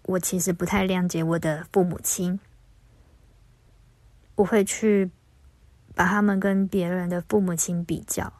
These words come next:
就像别人家的孩子一样，也有别人家的父母。我很羡慕其他小朋友拥有的一些东西，也很羡慕他们父母能够给到他们的爱。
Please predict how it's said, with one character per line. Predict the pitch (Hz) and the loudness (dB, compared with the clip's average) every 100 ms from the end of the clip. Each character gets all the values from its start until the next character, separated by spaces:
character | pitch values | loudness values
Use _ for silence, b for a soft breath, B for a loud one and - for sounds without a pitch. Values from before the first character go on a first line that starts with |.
| - _ _ _ - b b - | -20 _ _ _ -20 b b -8
就 | 220 | 0
像 | 254 247 | 4 6
别 | 214 180 | 6 4
人 | 165 | 2
家 | 180 165 | 0 2
的 | 165 | 0
孩 | 165 170 | -2 -4
子 | 160 156 | -4 -6
一 | 151 | -4
样， | 160 160 - - - - - - - _ _ _ _ _ | -2 -2 -4 -12 -20 -20 -20 -20 -20 _ _ _ _ _
也 | 185 190 | 2 4
有 | 180 | 4
别 | 175 165 | 2 -2
人 | 156 | -2
家 | 160 156 | 0 0
的 | 156 | 0
父 | - 170 | 0 0
母。 | - - - _ _ _ _ _ _ _ _ _ _ _ _ _ _ _ _ _ | -2 -8 -12 _ _ _ _ _ _ _ _ _ _ _ _ _ _ _ _ _
我 | - 196 | -2 2
很 | 208 175 | 4 2
羡 | - 208 | 2 2
慕 | 185 190 | 4 2
其 | 185 - | 0 -2
他 | 196 208 | 0 0
小 | 196 | 0
朋 | 180 - 180 | -4 -4 -4
友 | 185 160 151 - | -2 -2 -4 -4
拥 | - 180 180 | 2 2 2
有 | 190 160 | 0 -2
的 | 165 151 | -2 -4
一 | |
些 | 170 185 | -4 -2
东 | 175 190 190 | -2 0 0
西， | - 208 220 214 _ b b b b _ _ _ _ _ _ _ _ _ - | 0 0 0 -4 _ b b b b _ _ _ _ _ _ _ _ _ -10
也 | - 196 | -2 0
很 | 208 | 0
羡 | 180 196 | 2 2
慕 | 185 180 | 2 2
他 | 175 | 0
们 | 180 170 165 | 0 -2 -2
父 | - | 0
母 | 175 165 | 0 0
能 | 160 160 | -2 -2
够 | 165 | -2
给 | 175 160 | -2 -6
到 | - 175 | -8 -8
他 | - | -6
们 | 190 165 | -6 -6
的 | - | -10
爱。 | - - - | -8 -8 -8